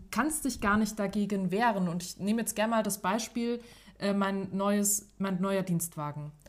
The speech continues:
Ich hab mich da reingesetzt und dachte nur, "Scheiße, ich werd alt." Also, weil der ist so technisch, also da, da, da musst du sogar die Sitzheizung über den Bordcomputer regeln und es gibt nicht mehr ein einfaches Knöpfchen, was du drückst, ob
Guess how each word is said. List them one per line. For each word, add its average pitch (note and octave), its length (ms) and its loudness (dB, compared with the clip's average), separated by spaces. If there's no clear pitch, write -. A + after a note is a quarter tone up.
Ich E3+ 100 -4
hab A3 100 -4
mich A#3 140 -4
da G3 80 0
reingesetzt B3 580 -2
und G#3 100 0
dachte G#3 220 -2
nur, G#3+ 140 0
"Scheiße, G#3 580 -4
ich - 140 -10
werd G#3+ 160 -4
alt." F3 340 -4
Also, F3 380 -4
weil F3+ 180 -2
der F#3 320 10
ist - 160 -4
so C#4+ 340 -2
technisch, A#3 800 0
also G3+ 140 -2
da, G3+ 280 2
da, G#3 160 -4
da G3 240 -2
musst A3 280 -2
du B3+ 40 -2
sogar G#3+ 240 0
die F#3 120 0
Sitzheizung A3+ 880 -2
über G3+ 260 0
den G3 200 -2
Bordcomputer G3 800 -2
regeln F#3 320 0
und G3 80 -2
es G3 100 -4
gibt - 180 -8
nicht A#3+ 160 -6
mehr F#3+ 120 0
ein F#3 80 0
einfaches F#3 480 -4
Knöpfchen, G#3 440 -2
was E3+ 180 -2
du F3+ 100 -8
drückst, - 480 -6
ob F3 160 -8